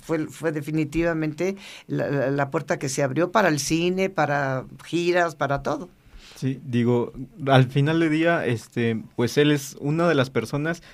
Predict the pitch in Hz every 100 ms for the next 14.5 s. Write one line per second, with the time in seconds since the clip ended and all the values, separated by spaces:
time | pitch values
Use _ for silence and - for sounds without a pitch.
0 | _ - 127 135 143 127 131 139 135 120
1 | 120 131 135 123 - 110 110 120 127 120
2 | - 117 107 107 107 _ _ 120 117 117
3 | 135 165 127 117 143 135 107 117 117 147
4 | 117 104 110 131 135 113 101 107 104 104
5 | 101 104 156 156 151 143 131 131 113 123
6 | 135 156 139 131 120 113 - 131 139 135
7 | 135 131 135 135 123 107 104 117 - 117
8 | 113 123 120 127 120 - - - - 117
9 | 135 151 139 139 127 - 160 170 123 110
10 | 151 110 113 - 123 - - 127 123 120
11 | 117 113 117 110 120 110 131 175 156 117
12 | 107 104 101 - 139 127 123 147 175 202
13 | 196 196 185 160 - 160 202 277 277 220
14 | 196 202 240 - 196